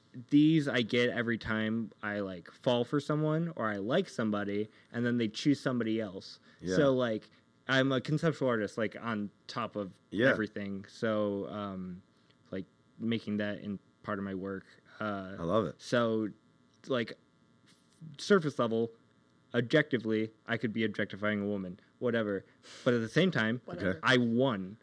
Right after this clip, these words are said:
Speaker 1: or I didn't win. I got the second place trophy.
Speaker 2: Got the second place
Speaker 1: And,
Speaker 2: trophy.
Speaker 1: um, you know, she's the one who's happy and
Speaker 2: Okay.
Speaker 1: in a healthy relationship. So.
Speaker 2: <laughs>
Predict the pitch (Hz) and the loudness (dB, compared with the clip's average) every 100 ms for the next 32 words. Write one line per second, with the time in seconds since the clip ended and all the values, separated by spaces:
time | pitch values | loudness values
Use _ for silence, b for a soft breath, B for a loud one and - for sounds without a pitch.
0 | - 135 135 139 139 123 131 120 95 - | 0 4 6 4 2 2 0 0 -4 -6
1 | 120 110 120 117 - - 120 120 110 107 | -4 0 -2 -2 -6 -4 -2 -2 -2 -2
2 | - 123 117 - 95 101 - 85 95 - | 0 -2 -2 -4 -10 -10 -8 -8 -4 0
3 | 95 90 87 117 117 107 107 107 95 110 | 0 0 -4 0 2 2 0 -2 -2 -2
4 | 104 101 101 95 82 - - 117 110 107 | -2 -2 -4 -6 -8 -14 -10 -4 0 0
5 | - 110 110 104 98 - 107 110 92 90 | -2 -4 -4 -4 -6 -8 -6 -6 -10 -14
6 | 107 - _ _ - 101 87 101 92 92 | -18 -20 _ _ -6 -6 -4 -4 -6 -8
7 | 95 104 98 95 95 104 107 92 92 90 | -10 -8 -8 -6 -6 -6 -8 -10 -12 -14
8 | - 98 98 | -12 -10 -6